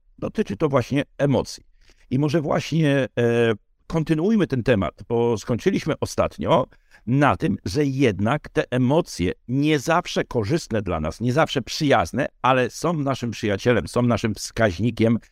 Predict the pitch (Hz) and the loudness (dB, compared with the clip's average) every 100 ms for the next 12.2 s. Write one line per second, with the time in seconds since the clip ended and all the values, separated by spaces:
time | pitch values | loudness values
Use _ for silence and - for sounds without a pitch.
0 | _ - - 101 101 101 101 104 104 131 | _ -8 0 2 2 2 0 0 0 2
1 | 123 123 113 - 143 107 92 110 - 101 | 0 -2 -2 2 2 2 -4 -4 -2 -2
2 | 113 135 180 170 120 107 110 151 175 - | 0 2 2 0 -2 0 2 2 0 -6
3 | _ _ _ _ _ _ _ _ _ - | _ _ _ _ _ _ _ _ _ -12
4 | - 202 196 170 - 123 - 147 - 156 | 0 0 2 0 -2 -6 -4 -4 -2 0
5 | 139 135 139 - 92 131 165 180 139 - | 0 -2 -2 -4 -4 -2 0 0 -4 -10
6 | - - - 160 139 117 175 202 - 101 | -20 -20 -8 -2 2 2 2 -2 -6 -2
7 | 139 160 - - _ _ _ _ 139 165 | 0 0 -2 -14 _ _ _ _ -4 -2
8 | 196 190 165 147 135 175 165 143 139 170 | 0 0 0 -2 -2 -2 0 0 2 0
9 | 180 143 151 147 156 123 95 110 131 151 | -2 -4 -2 0 0 0 0 -2 0 0
10 | 143 110 120 131 147 143 143 - _ - | 0 -2 -2 0 2 2 0 -2 _ -4
11 | 123 123 107 117 127 131 131 123 127 139 | 0 0 0 -2 0 2 2 0 0 0
12 | 139 | 2